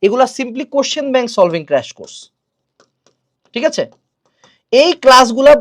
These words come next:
পারলে, মানে, লাস্টে একটা এক্সাম দিয়ে চান্স না পাওয়ার পরে তো ভাইয়া বাঁচে থাকার ইচ্ছা করে না, পড়াশোনা তো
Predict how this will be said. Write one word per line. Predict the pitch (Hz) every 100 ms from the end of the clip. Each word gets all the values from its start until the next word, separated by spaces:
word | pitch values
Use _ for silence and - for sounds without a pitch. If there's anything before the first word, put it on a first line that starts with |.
| - -
পারলে, | 220 233 269 269 147
মানে, | 165 180
লাস্টে | 170 175 - 233 165
একটা | 165 214 190
এক্সাম | 185 220 180
দিয়ে | 208 220
চান্স | 170 190 196 156
না | 160 180
পাওয়ার | 196 202 208 202
পরে | 196 202
তো | 208 170
ভাইয়া | 160 202 196 143 _
বাঁচে | 127 190 190
থাকার | 190 208 170
ইচ্ছা | 165 135
করে | 120 110
না, | _ _ _ _
পড়াশোনা | 185 196 202 208
তো | 190